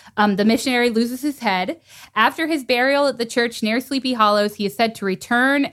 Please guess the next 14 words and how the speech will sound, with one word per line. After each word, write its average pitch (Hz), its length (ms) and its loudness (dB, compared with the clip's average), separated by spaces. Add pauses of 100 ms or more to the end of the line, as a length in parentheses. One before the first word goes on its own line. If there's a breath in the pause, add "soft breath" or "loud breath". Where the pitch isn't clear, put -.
every 208 440 0
All 233 280 4
Hallows 247 480 2
Eve 214 280 0
in 170 80 -2
search 214 320 0
of 185 120 -4
his 196 160 -2
missing 214 380 0
head. 165 420 -2 (680 loud breath)
If 254 140 2
he 262 100 0
comes 277 260 2
across 254 380 0